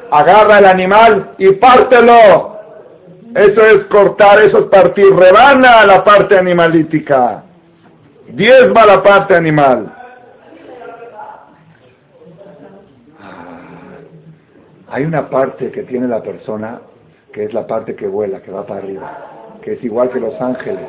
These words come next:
Así dice la Gemara, el ser humano tiene tres cosas como el animal y tres cosas como los malachei Hashem. Come y bebe como los animales.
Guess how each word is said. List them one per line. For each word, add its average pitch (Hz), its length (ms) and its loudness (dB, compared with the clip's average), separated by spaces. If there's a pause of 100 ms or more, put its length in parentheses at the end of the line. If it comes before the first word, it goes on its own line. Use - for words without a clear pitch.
(600)
Así 123 100 -12
dice 151 200 -12
la 143 120 -4
Gemara, 135 440 -6 (400)
el 110 180 -12
ser 147 140 -6
humano 156 300 -6
tiene 143 240 -8
tres 143 300 -6
cosas 135 500 -4
como 113 220 -10
el 113 60 -8
animal 120 380 -8
y 120 40 -8
tres 127 260 -10
cosas 120 340 -12
como 107 260 -12
los 101 180 -12
malachei 101 420 -12
Hashem. 98 420 -12 (640)
Come 170 320 0
y 160 100 -4
bebe 151 340 -2
como 131 240 -6
los 117 160 -8
animales. 113 480 -10